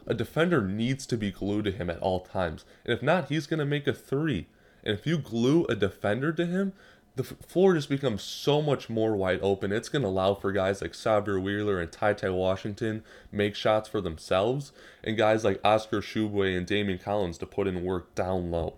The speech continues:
as well as Keion Brooks as well. Our final transfer that I wanna talk about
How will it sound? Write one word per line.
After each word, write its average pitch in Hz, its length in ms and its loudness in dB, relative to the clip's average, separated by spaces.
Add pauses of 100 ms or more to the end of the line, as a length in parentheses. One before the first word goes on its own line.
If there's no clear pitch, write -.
as 127 120 -4
well 175 220 6
as - 100 0
Keion 92 380 0
Brooks - 240 -6
as 85 160 -6
well. 87 220 -6 (2000)
Our 113 100 2
final 139 480 4
transfer 131 500 0
that 113 100 4
I 117 120 4
wanna 117 220 4
talk 110 300 0
about 104 380 2